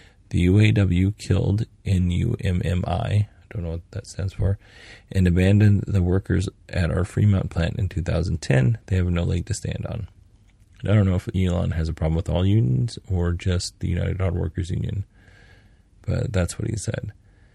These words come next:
Uh, and so, uh, Elon Musk runs Tesla. Now I'm gonna, that was, uh,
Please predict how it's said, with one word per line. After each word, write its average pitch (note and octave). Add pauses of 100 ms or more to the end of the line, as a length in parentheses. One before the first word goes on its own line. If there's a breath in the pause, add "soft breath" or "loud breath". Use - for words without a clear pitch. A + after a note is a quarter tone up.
(340 soft breath)
Uh, G2+ (1300)
and G2 (380)
so, G#2+ (1200)
uh, G2 (1120 loud breath)
Elon C3
Musk F#2
runs F2+
Tesla. F#2 (240)
Now F#2+
I'm F#2
gonna, F#2 (160)
that F#2
was, F2+
uh, -